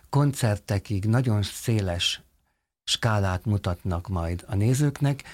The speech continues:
ezért nem is tudok igazából meghatározni egy, ö, közönség réteget, hogy ki az, akit ide várunk. Mindenkit várunk, gyerekektől felnőttekig. Lesznek, ö,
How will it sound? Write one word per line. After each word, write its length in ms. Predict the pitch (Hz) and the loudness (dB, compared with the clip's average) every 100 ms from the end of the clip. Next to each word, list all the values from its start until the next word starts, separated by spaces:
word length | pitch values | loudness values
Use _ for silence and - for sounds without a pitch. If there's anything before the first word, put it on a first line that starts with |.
| - - | -18 -4
ezért 300 | 127 139 139 | 0 2 2
nem 160 | 175 196 | 2 0
is 100 | - | 0
tudok 280 | 127 120 | 0 -2
igazából 580 | 151 127 110 117 107 117 | 0 0 2 0 2 2
meghatározni 1000 | 110 123 - - 98 101 95 92 98 95 - - - - _ - | 2 0 -4 -2 0 2 0 0 0 0 -6 -20 -20 -20 _ -4
egy, 360 | 104 98 92 | -2 -2 -2
ö, 220 | 104 98 95 101 _ - | 0 0 -2 -6 _ -2
közönség 540 | 135 127 120 - 117 | 2 2 2 2 2
réteget, 520 | 120 123 120 107 95 | 2 2 0 0 -2
hogy 240 | 107 92 - | -4 -4 -2
ki 180 | 131 | 0
az, 220 | 143 110 151 | 2 0 -2
akit 360 | 107 - 98 | -6 -4 -4
ide 220 | 117 107 | -2 -2
várunk. 520 | 104 107 101 90 90 - | 0 0 0 -2 -6 -6
Mindenkit 600 | 139 165 135 113 104 107 | 0 2 4 2 0 -2
várunk, 580 | 120 123 131 170 180 - _ | 0 2 2 0 -2 -8 _
gyerekektől 760 | - 113 110 110 117 - 131 120 | -2 0 0 -2 -4 -4 -2 -2
felnőttekig. 960 | - 107 104 107 117 135 123 147 151 - - - - - - | 0 0 0 -2 -4 -4 -2 0 0 -4 -18 -16 -16 -16 -2
Lesznek, 640 | 135 131 - 110 107 - | 0 2 2 2 0 0
ö, 220 | 104 95 | 0 2